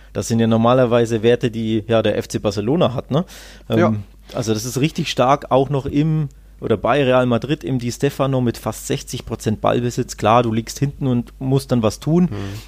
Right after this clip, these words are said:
Speaker 1: aber nichtsdestotrotz sind das, ja, die Zahlen verdeutlichen ja, dass es in die richtige Richtung geht, dass Celta ja eine aktivere Mannschaft wird, die mehr auf Ballbesitz setzt, die aktiv nach vorne spielt, die konstruktiv im Spielaufbau agiert. Also auch wenn's jetzt mal,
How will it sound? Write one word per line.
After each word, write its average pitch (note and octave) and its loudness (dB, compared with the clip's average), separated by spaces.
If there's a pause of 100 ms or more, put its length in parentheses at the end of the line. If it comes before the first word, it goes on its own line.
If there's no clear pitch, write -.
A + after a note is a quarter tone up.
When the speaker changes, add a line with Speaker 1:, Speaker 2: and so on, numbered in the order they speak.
Speaker 1:
aber G#2+ 2
nichtsdestotrotz A2 0
sind A2 0
das, - -2
ja, G#2 4
die G2 -4
Zahlen G#2 0
verdeutlichen A2 2
ja, G2+ 4
dass G2 -2
es G#2 -6
in A#2 -4
die G#2 -2
richtige G#2+ 0
Richtung G#2+ -2
geht, G#2 -4
dass G#2 -8
Celta G#2 2 (260)
ja G#2+ 4
eine G2 0
aktivere A2 0
Mannschaft G#2 -2
wird, G#2 0
die G#2+ -2
mehr G#2 2
auf A2 0
Ballbesitz G#2 0
setzt, - -4
die - -10
aktiv - -8
nach G#2 -2
vorne G2+ 0
spielt, G2 -8
die F#2+ -8
konstruktiv G#2+ -4 (420)
im G#2 -4
Spielaufbau G#2+ 0
agiert. G#2+ -2
Also G2 0
auch A2 -2
wenn's A#2 2
jetzt B2+ 2
mal, A#2 2